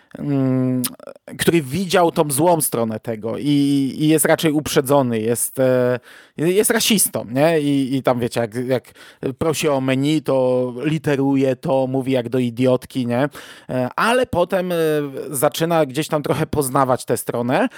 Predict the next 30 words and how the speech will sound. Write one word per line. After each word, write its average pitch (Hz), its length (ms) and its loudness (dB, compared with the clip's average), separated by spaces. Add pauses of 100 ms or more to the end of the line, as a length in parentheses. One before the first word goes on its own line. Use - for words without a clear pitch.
(220)
i 175 120 -2
też 196 220 0
tę 180 180 2
złą 190 240 2
stronę, 117 400 0
bo, 127 560 2
e, 135 60 0
e, 123 1400 -2
b-, - 400 -2
widzi 151 280 2
ludzi 147 240 0
z - 80 -2
kartelu, 143 440 2
którzy 120 300 -4
do 117 120 0
tego 120 220 -2
baru 120 240 0
przychodzą. 139 640 0 (1300)
Ale 226 320 2
w - 100 -6
sumie 185 280 0
potem 180 300 0
okazuje 160 460 2
się, 160 200 0
że 147 120 0
on 151 140 0
trochę 135 240 0
przypadkiem 143 580 -2
zostaje 117 440 0
wmieszany 123 840 0